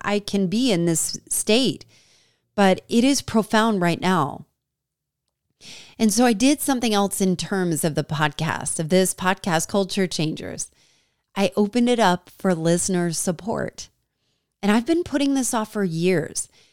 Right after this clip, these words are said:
because I was so afraid that nobody would contribute. And I would once again be faced with the insecure that my worth is publicly tied up in the number of downloads or dollars given.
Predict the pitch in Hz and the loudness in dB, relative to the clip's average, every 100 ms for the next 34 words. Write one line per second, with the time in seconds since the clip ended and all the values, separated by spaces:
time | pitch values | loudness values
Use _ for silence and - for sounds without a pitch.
0 | - 208 202 196 214 208 190 - - 202 | -6 0 2 2 0 0 -2 -2 0 2
1 | 208 220 - 190 - 185 175 156 165 - | 4 2 0 -4 0 2 2 2 -2 0
2 | 185 180 196 214 233 208 180 - - 175 | 0 4 6 4 0 2 0 -2 -6 -4
3 | - 165 151 156 156 - - - - _ | 0 -2 0 -4 -6 -14 -20 -20 -20 _
4 | - 185 185 185 170 185 208 - 233 214 | 0 2 2 2 2 4 4 2 0 2
5 | 220 226 208 175 151 - 175 170 180 175 | 2 -2 0 0 0 -2 -4 -2 0 2
6 | 190 - 233 285 262 190 170 - 175 160 | 0 -2 -4 -2 0 0 0 0 0 0
7 | 160 156 - - - _ - 170 208 202 | 0 -4 -10 -20 -20 _ -6 2 4 6
8 | 170 - - 175 160 - - _ - - | 2 -2 0 2 2 -4 -12 _ -10 0
9 | 226 277 294 277 269 - - 196 196 175 | 2 2 -2 0 0 0 -2 0 2 2
10 | 160 180 165 175 196 233 226 196 190 180 | 2 -2 0 -2 0 -2 -2 0 2 2
11 | 180 156 156 143 - 160 156 156 160 156 | 0 0 0 -4 -4 -4 -2 0 0 0
12 | 143 156 147 143 120 | -2 -6 -6 -8 -10